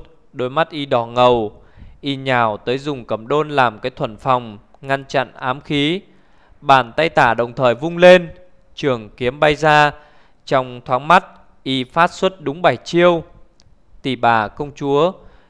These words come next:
như không ngăn chặn nổi áp lực của địch, cứ lùi, lùi mãi. Ngô Bạch Vân rít lên:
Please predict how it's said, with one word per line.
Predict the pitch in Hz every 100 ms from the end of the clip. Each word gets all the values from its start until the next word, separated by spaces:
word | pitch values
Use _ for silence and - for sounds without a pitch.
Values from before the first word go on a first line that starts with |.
| _
như | 143 139 139 131
không | 147 143
ngăn | 143
chặn | 135 147 131
nổi | 120 107
áp | 123 175
lực | 156 -
của | 123
địch, | 127 120 - - _ _ -
cứ | 175
lùi, | 170 147 127 104 107 - -
lùi | - 131 127 107
mãi. | 117 135 160 202 - - _ _ _ _
Ngô | 139 139
Bạch | 123 110 123
Vân | 139 139 127
rít | 135 180
lên: | 170 156 147